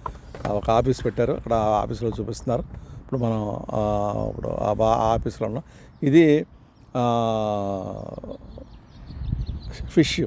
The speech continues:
ఇది వేల్, వేల్ యొక్క దంతం. వేలు చేప అనేది పెద్దది ఉంటుంది సముద్రంలో, దాని యొక్క దంతం అది. అలాగే ఈ, ఈ ఒరిజినల్ ఫిష్లు అయ్యి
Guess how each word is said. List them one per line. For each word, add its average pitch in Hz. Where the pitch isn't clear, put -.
ఇది 120
వేల్, 135
వేల్ 139
యొక్క 151
దంతం. 127
వేలు 156
చేప 135
అనేది 127
పెద్దది 120
ఉంటుంది 131
సముద్రంలో, 123
దాని 113
యొక్క 117
దంతం 110
అది. 127
అలాగే 135
ఈ, 117
ఈ 123
ఒరిజినల్ 131
ఫిష్లు 147
అయ్యి 143